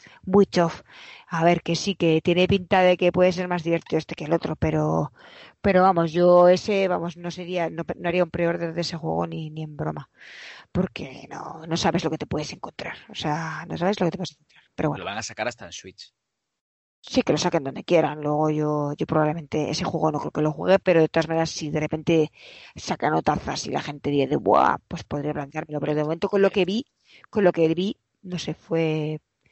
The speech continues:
Speaker 1: me quedé muy fría. Y eso que a mí me gusta Marvel y me gusta Guardians of the Galaxy, pero no, no me, no me interesaba, no sé.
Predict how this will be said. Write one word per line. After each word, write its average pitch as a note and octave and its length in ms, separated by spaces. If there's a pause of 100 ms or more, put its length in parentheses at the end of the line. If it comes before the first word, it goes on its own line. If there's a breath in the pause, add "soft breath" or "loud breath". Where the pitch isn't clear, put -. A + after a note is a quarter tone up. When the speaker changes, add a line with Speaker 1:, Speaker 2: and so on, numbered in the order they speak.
(160)
Speaker 1:
me F#3 80
quedé F3 180
muy G3+ 140
fría. F#3 360 (480 soft breath)
Y F#3+ 100
eso G3 160
que G3+ 80
a - 20
mí A3+ 60
me G3+ 100
gusta D#3 320
Marvel E3 360
y D3+ 40
me D3 100
gusta D#3+ 800 (420 soft breath)
Guardians E3+ 540
of D3+ 80
the D3 80
Galaxy, F3+ 320
pero E3 260 (380)
no, F3 300
no F3+ 100
me, F#3 160
no G3 100
me F#3+ 80
interesaba, E3 540 (120)
no F#3 100
sé. D#3+ 140